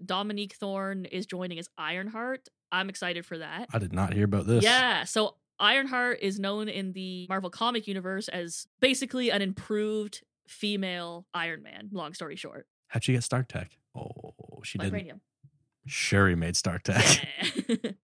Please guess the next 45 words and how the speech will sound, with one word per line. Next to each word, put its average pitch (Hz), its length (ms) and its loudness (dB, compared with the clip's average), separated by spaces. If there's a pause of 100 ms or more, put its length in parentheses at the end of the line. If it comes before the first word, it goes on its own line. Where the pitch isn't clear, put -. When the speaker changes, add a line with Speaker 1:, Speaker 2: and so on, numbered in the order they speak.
Speaker 1:
So 254 140 4
my 262 140 6
want 277 280 0
list 254 400 -4
for 208 640 -2
Wakanda 202 380 -2
Forever 185 340 -4
is 180 120 -4
very 185 240 0
short, 165 420 -6
because 190 220 -4
if 196 80 -6
it's 202 120 -10
anything 226 380 -4
like 208 220 -4
the 196 80 -12
first 185 340 -6
one 185 220 -6
and 175 80 -6
it, - 180 -10
it - 160 -6
shares 180 320 -2
that 180 220 -4
same 165 520 -8
tone 190 400 -4
and 175 80 -8
overall 165 440 -6
feel 190 560 -4
and 165 160 -6
it 160 80 -8
incorporates 175 480 -10
culture 180 420 -6
and 170 100 -8
all 170 120 -6
that 160 180 -8
good 175 140 -10
stuff 170 240 -10
again, 165 320 -10
I'm 233 160 2
gonna 247 100 2
love 202 220 2
it - 40 -6
no 175 80 -8
matter 139 240 -8
what. - 180 -16